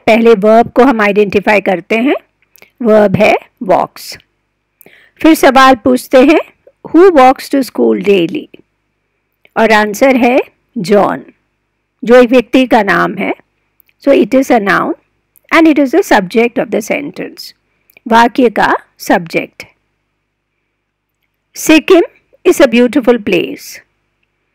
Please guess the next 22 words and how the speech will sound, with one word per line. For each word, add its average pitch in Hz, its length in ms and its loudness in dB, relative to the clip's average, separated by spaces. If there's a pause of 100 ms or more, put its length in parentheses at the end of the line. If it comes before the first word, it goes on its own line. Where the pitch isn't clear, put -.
(760)
इसमें 285 440 2
verb 262 340 4
क्या 262 180 4
है? 294 200 2 (400)
Is। - 380 -6 (1400)
तो 269 100 2
question 277 760 0
है, 269 160 2 (100)
"What 277 200 -2
is 277 200 0
a 262 60 4
beautiful 254 480 0
place?" 247 520 -2 (840)
Answer 226 440 0
है 233 120 0
सिक्किम। - 540 -2 (760)
तो 294 60 2
ये 247 260 0 (560)
वाक्य 254 380 2
का 208 240 0 (200)
subject 180 640 -4
है - 100 -2